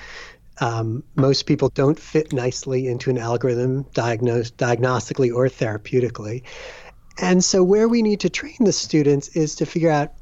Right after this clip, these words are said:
boy, you know, here's the algorithm, here's where you start, here's where you have to be alert to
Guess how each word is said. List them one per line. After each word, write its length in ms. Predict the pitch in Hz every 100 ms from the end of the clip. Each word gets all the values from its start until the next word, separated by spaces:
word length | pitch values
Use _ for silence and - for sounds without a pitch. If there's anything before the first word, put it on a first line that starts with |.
| -
boy, 420 | - 160 123 110 -
you 100 | 160
know, 180 | 135 127
here's 360 | 147 - 208 202
the 120 | 190
algorithm, 560 | 156 143 151 139 143 143 -
here's 380 | - 175 196 190
where 140 | 180
you 120 | 156
start, 500 | 131 - 135 120 135 - - - -
here's 440 | - 202 240 233
where 120 | 202
you 120 | 175 156
have 200 | 160 -
to 100 | 151
be 120 | 156
alert 480 | 135 143 160 170 -
to 480 | - 143 135 123